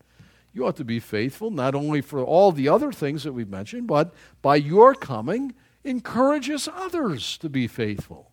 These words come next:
And it ought to be. This place ought to be filled, all these chairs. I pray for it every week, for every chair in my heart represents a person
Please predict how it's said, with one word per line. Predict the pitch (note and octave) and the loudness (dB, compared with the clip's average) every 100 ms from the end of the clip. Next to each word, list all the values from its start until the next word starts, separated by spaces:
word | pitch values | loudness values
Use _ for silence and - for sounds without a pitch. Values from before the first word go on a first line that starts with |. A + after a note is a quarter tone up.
| _ _ _ _ _ - | _ _ _ _ _ -14
And | E3+ | -10
it | |
ought | F3 D#3+ D#3+ | 0 0 0
to | D3 | -6
be. | A#2+ F#2+ D2+ - _ - | -8 -8 -10 -18 _ -14
This | G#3 | -14
place | - A3 G#3 | -2 0 0
ought | A3+ A3 | 0 0
to | G#3+ | 0
be | A#3+ | -4
filled, | - D4+ E4+ - - | -8 -8 -6 -6 -6
all | D3+ | -6
these | G3+ A3+ | -4 -8
chairs. | - - E3 A2 D2+ - | -10 -8 -6 -6 -8 -10
I | D3+ | -8
pray | D#3 G3+ | -4 -4
for | F#3+ F#3+ | -2 -2
it | F3+ | -2
every | G3 | -2
week, | G3 C#3+ C3 C3 _ - - _ | -2 -2 -2 -4 _ -20 -20 _
for | - A#2+ | -8 -4
every | D3+ F#3+ | -2 -2
chair | - F#3+ F3 | -2 2 2
in | C#3+ | 2
my | C#3+ A#3 | 2 2
heart | F#3+ C3+ A#2 A#2+ | 2 0 0 -4
represents | B2+ C#3 D#3+ A#2+ C#3+ C#3 - | -6 -6 -6 -6 -6 -6 -8
a | |
person | - A3 C4 - G#2 G#2+ | -10 -6 -4 -6 -8 -10